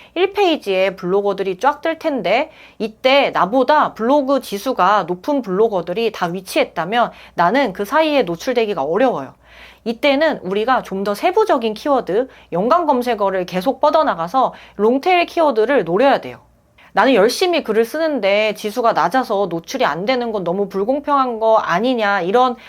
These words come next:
말씀을 많이 하시는데요. 네이버는 블로그를 오래 한 사람들을 더 신뢰를 하고 있어요.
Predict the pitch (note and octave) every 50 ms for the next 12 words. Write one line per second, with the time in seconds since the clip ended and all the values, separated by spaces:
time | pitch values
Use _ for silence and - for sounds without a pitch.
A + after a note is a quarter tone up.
0 | - - - E3 E3 E3+ G3 G#3 G3+ - B3 A#3+ A#3 A3 G#3+ G#3+ G3 E3 D#3 E3+
1 | G3 A#3+ D4 D4 - E4 D4 A3 F3 - F3 G#3 A#3 A3 F#3+ F3+ - - - -
2 | - - - G3 A#3 D4 D4+ B3 B3 G#3+ G#3+ B3 C4+ B3 G3+ F3+ - A3 B3 D#4
3 | E4+ D4+ - C4+ A#3+ G#3 G#3+ A3 A3+ G#3+ E3+ F3+ G#3 C#4 E4 F#4 F#4 F4+ F4 D#4
4 | D#4 D#4 D4 C#4+ C4+ A#3+ A#3 A3 A3 G#3+ G3 F3 E3+ - - D#4+ E4+ F4+ D#4+ C4
5 | B3+ - D#4+ D#4+ D#4 G#3 - - - - D#3 C3+ B2+